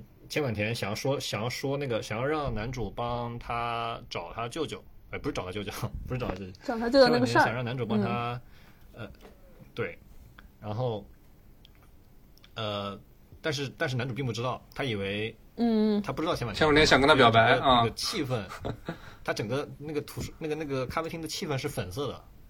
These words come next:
Speaker 1: 他的氛围是粉色的氛围。
Speaker 3: 嗯。
Speaker 1: 然后放的是巴赫的那个《纪元上的咏叹调》，好像。
Speaker 3: 嗯。
Speaker 1: 整个一副就是要求婚的感觉。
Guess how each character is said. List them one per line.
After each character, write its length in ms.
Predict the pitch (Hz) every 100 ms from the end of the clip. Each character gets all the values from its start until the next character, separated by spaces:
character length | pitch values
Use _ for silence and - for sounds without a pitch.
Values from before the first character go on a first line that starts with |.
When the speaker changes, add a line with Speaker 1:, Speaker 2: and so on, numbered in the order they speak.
| -
Speaker 1:
他 60 | 147
的 60 |
氛 100 | 147
围 100 | 143
是 60 | 131
粉 180 | - -
色 100 | 147
的 60 |
氛 160 | 104 101
围。 100 | 92 - - - - - - 120
Speaker 3:
嗯。 280 | 117 113 113 -
Speaker 1:
然 120 | 120
后 40 | 127
放 160 | 185 151
的 80 | 120
是 120 | 123
巴 220 | - 139
赫 160 | 139 156
的 80 |
那 160 | 123 120
个 200 | 117 113
《纪 160 | 107 143
元 100 | 127
上 80 | 151
的 80 |
咏 80 | 104
叹 100 | 127
调》， 140 | 156 139
好 120 | 87
像。 120 | 92 - - - - - -
Speaker 3:
嗯。 280 | 120 117 113 113 - - - - - - - - - - -
Speaker 1:
整 120 | 120
个 120 | 165
一 40 | 156
副 140 | 160
就 100 | 151
是 80 | 156
要 100 | 151
求 180 | - 123
婚 160 | 143
的 80 | 151
感 180 | 127
觉。 80 | 90